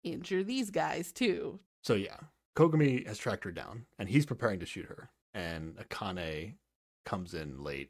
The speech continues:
Speaker 2: and he, she's, like, begging him not to shoot. But basically, the, while Kogami has her gun aimed at her, the gun says that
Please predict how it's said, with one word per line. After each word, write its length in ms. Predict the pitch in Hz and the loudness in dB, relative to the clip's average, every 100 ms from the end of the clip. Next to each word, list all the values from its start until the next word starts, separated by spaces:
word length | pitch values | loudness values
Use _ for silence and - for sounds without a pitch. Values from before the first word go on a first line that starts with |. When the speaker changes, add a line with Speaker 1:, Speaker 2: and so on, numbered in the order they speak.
| - | -10
Speaker 2:
and 160 | 73 - | -14 -14
he, 160 | 101 | -14
she's, 300 | 104 - 87 | -12 -8 -6
like, 160 | 73 69 - | -6 -6 -6
begging 300 | 82 73 67 | -6 -6 -10
him 180 | 69 64 | -12 -10
not 180 | 64 - | -12 -12
to 80 | - | -14
shoot. 280 | - 76 - - _ _ | -12 -12 -14 -20 _ _
But 100 | 123 117 | 8 12
basically, 580 | 147 147 135 123 113 | 12 12 6 8 6
the, 500 | 98 95 90 85 71 _ _ | 4 -2 -2 -4 -8 _ _
while 180 | 113 101 | 0 2
Kogami 440 | - 110 101 92 | 2 2 2 -2
has 180 | 95 92 | -2 -4
her 60 | 87 | -6
gun 360 | 82 85 87 | -8 -8 -8
aimed 240 | 76 65 76 | -8 -8 -8
at 100 | 65 | -8
her, 240 | 71 92 - _ _ | -6 -8 -12 _ _
the 100 | 101 | -4
gun 320 | 87 90 87 | 0 0 0
says 600 | 80 92 82 65 90 - - _ - | -4 -2 -2 -2 -8 -10 -18 _ -4
that 280 | 76 71 | -2 -2